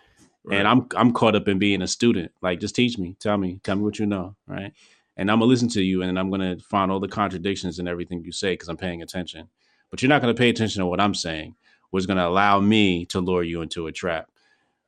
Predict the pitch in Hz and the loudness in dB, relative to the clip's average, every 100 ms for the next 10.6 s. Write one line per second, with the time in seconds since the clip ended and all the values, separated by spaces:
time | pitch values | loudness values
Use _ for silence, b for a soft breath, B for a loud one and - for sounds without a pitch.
0 | _ 90 87 85 85 78 85 76 - - | _ -6 -4 -4 -4 -2 -4 -4 -8 -20
1 | _ _ _ _ _ - 90 90 85 80 | _ _ _ _ _ -10 -4 -4 -4 -4
2 | 82 82 - 80 - _ b b b b | -6 -6 -10 -16 -20 _ b b b b
3 | b - 95 95 98 104 95 87 90 90 | b 0 2 4 2 0 0 0 0 -2
4 | - _ _ _ - _ 90 85 82 - | -4 _ _ _ -20 _ -8 -8 -12 -16
5 | 90 87 92 107 98 90 87 92 87 80 | -16 -4 2 2 2 -2 -2 -2 -2 -6
6 | 87 - 82 82 - _ _ _ _ _ | -10 -10 -8 -8 -12 _ _ _ _ _
7 | - - 98 95 87 87 87 87 78 90 | -20 -4 -2 0 -2 -2 -2 -2 -2 -4
8 | - 76 80 80 82 80 76 76 78 76 | -4 -6 -4 -6 -6 -8 -12 -12 -12 -10
9 | 80 - 78 78 - _ _ _ - 87 | -10 -6 -6 -8 -14 _ _ _ -4 -4
10 | 80 80 80 - - - | -4 -6 -8 -10 -12 -18